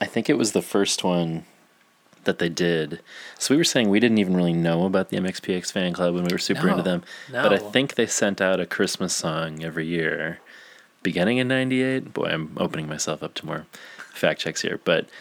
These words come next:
Speaker 1: so they, for years, they would send out these Christmas songs, and that was, I think, the first one. And then the, the Christmas album is the collection of those. But the keys on that one sound very similar.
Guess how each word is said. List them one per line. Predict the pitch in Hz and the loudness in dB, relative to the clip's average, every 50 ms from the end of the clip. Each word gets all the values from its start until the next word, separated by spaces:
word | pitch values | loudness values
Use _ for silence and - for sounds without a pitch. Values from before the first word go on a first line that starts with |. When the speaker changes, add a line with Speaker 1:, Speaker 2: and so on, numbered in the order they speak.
| - - - - _ | -20 -20 -20 -16 _
Speaker 1:
so | - - | -2 0
they, | 92 90 87 87 | 2 2 2 0
for | - - 101 | -2 0 2
years, | 95 98 113 120 113 90 | 4 6 6 6 6 4
they | 101 90 | 4 2
would | 85 82 | 2 2
send | - 87 82 80 | 0 0 0 0
out | 78 78 - | 0 -2 -2
these | - - | -4 -2
Christmas | - 123 127 - - - | 0 0 0 0 -4 -4
songs, | - 85 78 80 78 80 80 - - | -4 -2 -2 -4 -4 -4 -4 -4 -4
and | - 92 | -2 0
that | 87 85 | 2 2
was, | 85 80 78 80 | 2 0 -2 -4
I | - | -4
think, | - - - - - | -4 -2 -4 -4 -4
the | - | -4
first | - - 87 82 - - | -2 0 2 2 2 0
one. | 92 87 80 82 82 | 0 -2 -2 -2 0
And | 80 82 | 0 0
then | 80 78 78 78 78 - - - _ _ - | 0 -2 -2 -4 -8 -10 -14 -20 _ _ -4
the, | 87 82 80 78 78 76 76 - - - _ _ - | -2 -2 0 0 -2 -4 -4 -6 -10 -14 _ _ -12
the | - - - | -10 -10 -8
Christmas | - - - - - 90 82 90 | -4 -2 -2 -2 0 0 0 2
album | 85 78 82 85 78 76 76 | 2 2 2 0 -2 -4 -6
is | 73 - | -8 -8
the | - - | -8 -6
collection | - - 80 78 - - - 82 | -4 -4 -4 -4 -4 -6 -8 -6
of | 78 | -6
those. | 76 - - - - - - - - - - - - - _ _ | -6 -8 -8 -10 -12 -18 -20 -20 -20 -20 -20 -20 -20 -20 _ _
But | - - - | -2 0 0
the | - | -2
keys | - - - - 95 95 101 95 | -4 -2 0 2 4 4 4 4
on | 101 98 101 104 | 4 4 4 4
that | 104 101 101 | 2 2 2
one | 101 101 98 95 | 0 -2 -2 -2
sound | - - 90 85 82 | 0 0 0 0 0
very | 82 82 85 | 0 0 0
similar. | - - - 85 80 82 80 80 80 80 80 82 | -2 -2 -4 -4 -4 -4 -4 -4 -4 -4 -6 -8